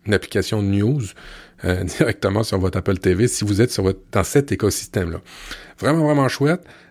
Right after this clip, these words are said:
Euh, je vous la recommande, mais très, très, très chaudement. Je sais qu'il y en a d'autres. Je sais que des fois, c'est un peu des guerres de clochers par rapport à ces applications de ce type-là. Mais si vous voulez, euh,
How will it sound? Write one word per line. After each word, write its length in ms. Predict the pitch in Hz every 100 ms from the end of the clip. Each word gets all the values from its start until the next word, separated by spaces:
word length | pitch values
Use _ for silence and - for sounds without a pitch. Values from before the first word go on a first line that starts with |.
| -
Euh, 480 | 104 107 104 104 -
je 80 | 101
vous 80 | 104
la 100 | 104
recommande, 400 | 107 107 117 104
mais 100 | -
très, 360 | - - 127
très, 320 | - - 113
très 320 | 107 - - 117
chaudement. 500 | - 107 104 107 123
Je 80 |
sais 140 | 101 139
qu'il 120 | 143
y 40 |
en 40 | 123
a 120 | 110
d'autres. 320 | 104 107 123 -
Je 180 | 104 104
sais 180 | -
que 120 | 143 113
des 280 | 98 98
fois, 200 | 104 123
c'est 100 | 117
un 80 | 101
peu 120 | 98
des 140 | 117 110
guerres 160 | 110
de 80 | 107
clochers 380 | 101 104 92 113
par 140 | 110
rapport 260 | 101 98 113
à 80 | 104
ces 200 | - 101
applications 540 | 104 - 117 98 110
de 80 | 107
ce 140 | 95
type-là. 500 | 101 - - 101 104 135 - - - -
Mais 120 | 110
si 240 | 151 -
vous 180 | 151 135
voulez, 340 | 117 120 120 -
euh, 100 | -